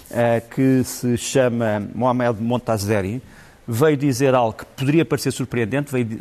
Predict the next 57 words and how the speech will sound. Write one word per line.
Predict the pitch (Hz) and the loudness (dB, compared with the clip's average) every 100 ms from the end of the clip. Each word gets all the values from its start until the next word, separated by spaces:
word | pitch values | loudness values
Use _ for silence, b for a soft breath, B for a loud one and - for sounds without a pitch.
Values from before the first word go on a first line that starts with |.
| - | -6
teria | - 143 160 | -2 2 2
vindo | 123 139 | 2 -2
dizer | 107 120 101 123 113 | 0 -2 0 2 2
em | 113 | 0
Comes, | - 131 170 - | 0 0 -2 -10
portanto, | - 107 - | -8 -8 -6
um | 110 | -6
sítio, | - 113 - 98 98 | -4 -4 -6 -8 -6
no | 104 | -8
fundo, | 107 113 | -4 -2
sagrado | - 120 127 | 0 2 0
para | 127 | 0
os | 120 | 0
iranianos | 120 123 123 135 104 | 2 2 2 2 0
e | |
onde | 123 - | -2 -4
se | |
discutem | - - 117 117 | -8 -6 -4 -2
matérias | 117 127 120 | -2 0 -2
de | - | -2
teologia, | 117 113 98 104 120 - B B - | -4 -4 -2 0 0 -4 B B -6
e | 107 | -2
foi | - 127 | 0 2
realmente | 123 120 117 | 0 0 -2
num | 123 | -4
colóquio | - 120 110 113 | -2 -2 -2 -6
teológico, | - 113 110 113 131 - | -4 -2 0 0 -2 -4
ele | 123 | -2
veio | 120 131 | 2 0
dizer | 123 123 113 | 2 0 -2
que | 131 | -2
o | |
Islão | 113 131 117 | -2 0 0
é | 113 110 110 | 0 -2 -2
um, | 107 - | -4 -4
uma | 110 113 | -2 -2
religião | 107 123 | -2 -2
de | 107 | 0
convencimento, | 123 117 120 - 120 175 226 | 0 0 0 0 0 -2 -4
portanto, | - 117 | -4 -4
não | 117 110 | -2 -2
pode | 120 - | -4 -2
ser | 117 | -2
imposta, | 117 139 151 - 165 - | -2 0 -2 -2 -8 -8
tem | - | -8
que | |
ser, | - 113 | -4 -4
as | - - - - | -6 -18 -20 -12
pessoas | - 117 | -4 0
têm | 131 104 | 0 -2
que | |
perceber | - - 127 127 | -4 -4 0 0
aquilo | 110 123 | 0 -2
que | - | -2
estão | 123 | -2
a | 120 | 0
fazer, | 143 127 151 | 0 2 2